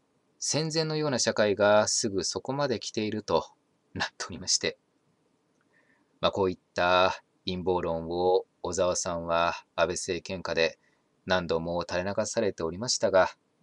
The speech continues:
安保法制でも、特定秘密保護法でも、テロ等準備罪でも、このような陰謀論が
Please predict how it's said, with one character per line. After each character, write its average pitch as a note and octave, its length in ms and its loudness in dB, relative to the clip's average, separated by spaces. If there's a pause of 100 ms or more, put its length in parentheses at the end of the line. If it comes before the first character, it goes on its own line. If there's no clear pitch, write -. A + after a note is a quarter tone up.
(420)
安 F2+ 200 2
保 F2+ 100 0
法 E2+ 200 -4
制 D#2+ 220 -4
で G2 120 -2
も、 F2+ 280 2 (260)
特 - 240 -4
定 A#2+ 220 0
秘 C3 140 -10
密 A#2+ 240 -8
保 F#2+ 140 -6
護 A#2+ 120 -4
法 C#3+ 240 -4
で D3 100 -2
も、 F#2+ 220 0 (420)
テ G2 120 2
ロ F2 120 0
等 E2 280 -2
準 F#2+ 160 -8
備 A2 120 -4
罪 G2 200 2
で G#2+ 120 -2
も、 F2 200 0 (1040)
こ - 120 -6
の F2 100 -4
よ E2+ 160 -2
う D#2+ 40 -2
な D#2 80 -4
陰 F#2 160 -8
謀 F#2+ 180 0
論 E2+ 200 -6
が F2+ 320 4